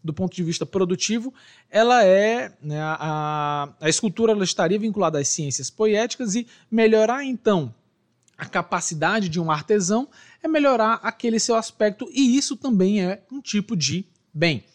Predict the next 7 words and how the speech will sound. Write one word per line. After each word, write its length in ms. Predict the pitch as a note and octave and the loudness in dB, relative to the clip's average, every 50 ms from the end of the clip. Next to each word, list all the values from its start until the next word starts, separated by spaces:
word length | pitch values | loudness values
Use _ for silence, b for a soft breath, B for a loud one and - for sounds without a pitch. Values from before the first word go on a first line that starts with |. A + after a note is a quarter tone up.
| b b b b b b b b b b b b b | b b b b b b b b b b b b b
Existe 380 | E4+ B3+ G3+ A3+ G#3+ - - A#3 | -2 0 2 2 0 0 0 -2
o 40 | |
bem, 280 | F3+ D#3+ F3+ F#3 F#3+ F3 | 0 2 2 2 2 2
obviamente, 720 | D#3 D3 D3 D3 E3 D#3 D#3 E3 F#3 F#3+ F3 - - A#2+ b b b b _ | 2 0 0 -2 -4 -4 -2 -2 -2 -2 -4 -6 -8 -12 b b b b _
pra, 260 | _ D3 C#3+ C#3+ C#3+ | _ -2 0 2 0
pra 200 | C3+ - C#3+ C3+ | 0 0 -4 -4
construção 920 | B2+ - D#3 D3 - - D3+ C#3+ - - - - G3+ G#3 G3+ F3+ C#3+ B2 | -4 -2 -4 -4 -4 -4 -8 -8 -8 -8 -2 0 2 4 4 2 0 -2